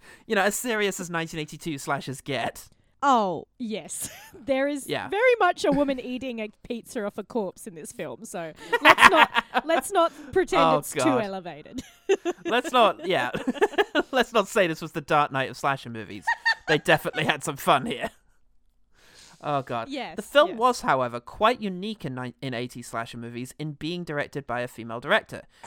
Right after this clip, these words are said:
Speaker 1: We have got Amy Holden-Jones, and I really kind of love her story. She's a film editor, principally. She
Speaker 2: Ooh.
Speaker 1: loved photography, so she studied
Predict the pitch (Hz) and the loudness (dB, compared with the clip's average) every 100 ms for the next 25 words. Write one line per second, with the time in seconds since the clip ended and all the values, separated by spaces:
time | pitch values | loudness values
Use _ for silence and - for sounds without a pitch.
0 | - _ - 139 147 - 135 - _ - | -20 _ -8 -6 -6 -2 -2 -2 _ -6
1 | 160 202 226 208 180 165 143 139 107 - | -4 -2 -4 0 -2 -2 -6 -6 -8 -10
2 | - - _ _ _ - _ _ - 139 | -20 -20 _ _ _ -20 _ _ -4 0
3 | 139 135 139 131 143 202 196 180 165 156 | 0 -2 -8 -8 -6 -4 -6 -6 -4 -4
4 | 135 131 131 131 - 135 104 95 _ _ | -4 -6 -4 -6 -8 -10 -10 -12 _ _
5 | _ _ - 135 - 127 240 254 139 120 | _ _ -10 -10 -10 -2 2 2 0 -4
6 | - - 127 - - 76 - - 139 135 | -14 -12 -14 -14 -18 -16 -12 -10 -8 -6
7 | - 151 196 - - 165 123 117 - - | -8 0 0 0 -8 -6 -6 -8 -18 -18
8 | 123 143 - 147 | -18 -12 -6 -6